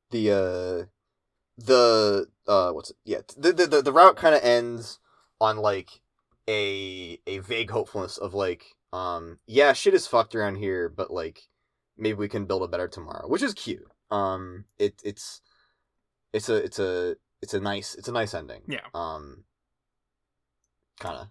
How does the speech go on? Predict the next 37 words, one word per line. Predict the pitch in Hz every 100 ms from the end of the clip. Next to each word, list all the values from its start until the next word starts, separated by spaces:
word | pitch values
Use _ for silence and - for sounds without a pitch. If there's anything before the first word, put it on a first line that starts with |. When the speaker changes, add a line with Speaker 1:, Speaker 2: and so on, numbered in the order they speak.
| -
Speaker 1:
I | 85
guess. | - - _ _ _ _ _ _
It, | 190 196
it, | 226 - - -
it's, | 175 -
it's | 160
a | 127
very | 208
bittersweet | 139 139 - 120 95
ending, | 95 90
but, | 90 85
like, | 92 85 - 101
I, | 95 87 -
I | 90 85 80 80 - -
generally | - 107 104 95
think | 87 82
it's | 82 -
very | 67 64
good. | 62 64 67 _ _ _ _ _ _ -
Um, | 107 104 98 95 92 92 _ _ _ _ _ - _ _ _ _ _ _
what | 98 90
else? | 82 - - - _ _ _ -
Uh, | 113 110 107 104 101 92 _ -
I | 113 113 101 -
love | 117 120 160 185
the |
little | 160 131 139
character | - 101 120
detail | 117 113 120 117
of | 107 104
the | 101 90
mug | 92 95 98
full | 113 101
of | 92
water. | 90 85 95 101 110 _ _ _ _ _ - _ 208
Speaker 2:
<laughs> | - 175 - _
Yeah. | 156 151